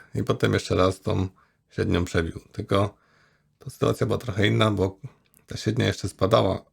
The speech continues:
a wtedy kurs ją przebił. Teraz sytuację mieliśmy,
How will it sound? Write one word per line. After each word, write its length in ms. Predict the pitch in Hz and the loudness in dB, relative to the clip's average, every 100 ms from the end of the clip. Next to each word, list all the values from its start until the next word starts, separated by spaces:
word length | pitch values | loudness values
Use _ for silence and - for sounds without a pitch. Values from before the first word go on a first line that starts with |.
| - | -2
a 140 | 104 | -2
wtedy 500 | - - 92 92 90 - | -2 -6 -2 0 -2 -4
kurs 220 | 101 90 | -4 -2
ją 120 | 95 | -2
przebił. 340 | 87 90 90 - _ _ _ - - _ _ _ _ - | -2 -2 -4 -10 _ _ _ -20 -20 _ _ _ _ 0
Teraz 340 | 110 107 107 | 4 4 2
sytuację 440 | - 113 104 101 | -2 0 2 2
mieliśmy, 520 | 95 95 95 98 98 | 2 2 2 2 0